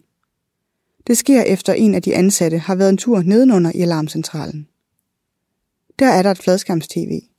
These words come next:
Og på det fladskærms-T V, der kører Sky News. Og det er første gang, at dem, der arbejder på alarmcentralen, ser, hvordan det ser ud i Grenfell. For den skærm i operatørrummet, som normalt vil transmittere fra politihelikopter på stedet,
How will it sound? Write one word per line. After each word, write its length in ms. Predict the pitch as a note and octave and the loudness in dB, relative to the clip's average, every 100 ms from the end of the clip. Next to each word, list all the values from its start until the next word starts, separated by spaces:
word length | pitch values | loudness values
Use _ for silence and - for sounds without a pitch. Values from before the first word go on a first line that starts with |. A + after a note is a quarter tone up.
| _ _ _ _ _ - | _ _ _ _ _ -4
Og 80 | |
på 80 | G#3+ | 0
det 140 | C4 C#4 | 0 0
fladskærms-T 520 | A#3 A#3+ F#3 E3+ F#3+ | 0 0 -4 -4 -4
V, 300 | F3 F3 G3+ | -4 -4 -4
der 80 | A#3 | -6
kører 240 | - G#3+ G#3 | 0 0 0
Sky 280 | - E3 F3 | -2 0 0
News. 500 | E3 D#3+ E3 - - _ _ _ _ _ _ _ _ _ _ _ | 0 -2 -8 -16 -20 _ _ _ _ _ _ _ _ _ _ _
Og 60 | C4 | 0
det 80 | C#4 | 2
er 40 | |
første 320 | - D4 - | 2 0 0
gang, 260 | G#3+ F3+ - | 0 -2 -2
at 140 | G3 F#3 | -4 0
dem, 200 | G3 A3 | 2 2
der 100 | A3+ | 0
arbejder 440 | F#3+ A3 G3 E3+ | -2 0 0 -2
på 120 | - | -2
alarmcentralen, 840 | F3 F3 E3 E3+ F3 F3 D#3+ D#3 D#3+ - | -2 -2 -4 -6 -6 -6 -6 -8 -10 -12
ser, 360 | - C4 E3 D3+ | -2 0 0 -4
hvordan 360 | F3+ F3 E3+ F#3 - | -4 -2 -2 -2 -2
det 100 | F#3 | -2
ser 120 | F#3+ | 0
ud 160 | F#3+ F#3 | -2 -4
i 80 | F#3+ | -6
Grenfell. 460 | F3+ E3 D#3+ D3+ D3+ - _ _ _ _ _ _ _ _ _ _ _ _ _ | -2 -2 -2 -6 -8 -12 _ _ _ _ _ _ _ _ _ _ _ _ _
For 60 | A#3+ | 0
den 160 | C#4 | 2
skærm 340 | C4 - B3 F#3+ | 2 2 2 2
i 60 | |
operatørrummet, 720 | F3+ F3 - A3 F3 E3+ E3 - | 0 -2 -2 -2 0 0 -2 0
som 120 | G#3+ | 2
normalt 320 | A#3 C4+ G#3+ | 4 2 2
vil 100 | F3 | -4
transmittere 640 | - F3 D#3+ F3 - G3 | -4 -6 -4 -6 -2 -2
fra 100 | - | -2
politihelikopter 760 | F3 F#3+ F3+ A3+ G#3 F3+ F3+ E3+ | -4 -4 0 2 2 0 -2 -4
på 120 | D#3+ | -8
stedet, 380 | - - E3+ E3 | -8 -6 -6 -8